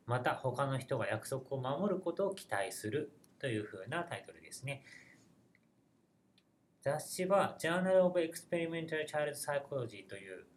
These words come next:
雑誌に二千十七年掲載されました。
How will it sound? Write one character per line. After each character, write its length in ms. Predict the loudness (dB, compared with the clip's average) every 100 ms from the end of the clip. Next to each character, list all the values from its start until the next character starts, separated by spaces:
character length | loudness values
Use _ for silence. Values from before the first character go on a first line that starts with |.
| _
雑 200 | -2 -2
誌 140 | 0 -6
に 260 | -6 -8 -18 -20 _ -6
二 80 | -4
千 280 | 0 0 0
十 220 | -4 -2
七 200 | 0 0
年 180 | -2 -6 -14 -20
掲 180 | -8 -6
載 160 | -2 -2
さ 120 | -2
れ 100 | -6
ま 100 | -8
し 80 | -8
た。 200 | -8